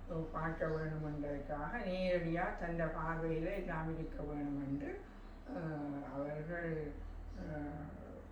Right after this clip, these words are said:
பாடசாலைக்கு வருவார். எந்த நேரம் என்றில் வருவார். அவருடைய புனிதம் நான் அந்த கட்டுரையிலும் எழுதியிருக்கிறேன்.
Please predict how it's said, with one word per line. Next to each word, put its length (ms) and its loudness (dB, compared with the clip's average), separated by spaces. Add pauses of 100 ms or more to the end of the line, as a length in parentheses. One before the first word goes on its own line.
(480)
பாடசாலைக்கு 880 0
வருவார். 460 4
எந்த 260 0
நேரம் 420 2
என்றில் 480 -2
வருவார். 520 -4 (500)
அவருடைய 500 0
புனிதம் 580 0
நான் 220 -2
அந்த 180 0 (600)
கட்டுரையிலும் 640 0
எழுதியிருக்கிறேன். 680 -2